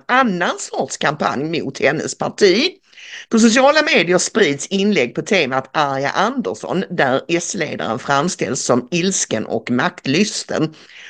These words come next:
Trollkonton tar ofta över partiets kommentarsfält, menar hon, men angreppen kommer också från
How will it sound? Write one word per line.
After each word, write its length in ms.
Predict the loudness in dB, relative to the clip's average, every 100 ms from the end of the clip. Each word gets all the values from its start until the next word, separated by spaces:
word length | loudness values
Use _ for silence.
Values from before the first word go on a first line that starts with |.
| -20 -6 4
Trollkonton 840 | 6 6 2 2 4 2 0 0
tar 220 | 2 2
ofta 240 | 2 4 6
över 260 | 6 4
partiets 580 | 2 2 0 0 0 -2
kommentarsfält, 840 | 0 -2 -2 -2 -2 -2 -2 -4 0
menar 300 | 0 0 -2
hon, 220 | -4 -2
men 160 | 0 0
angreppen 540 | 2 2 2 2 0
kommer 320 | 0 0 0
också 280 | -4 -4 -4
från 180 | 0 -2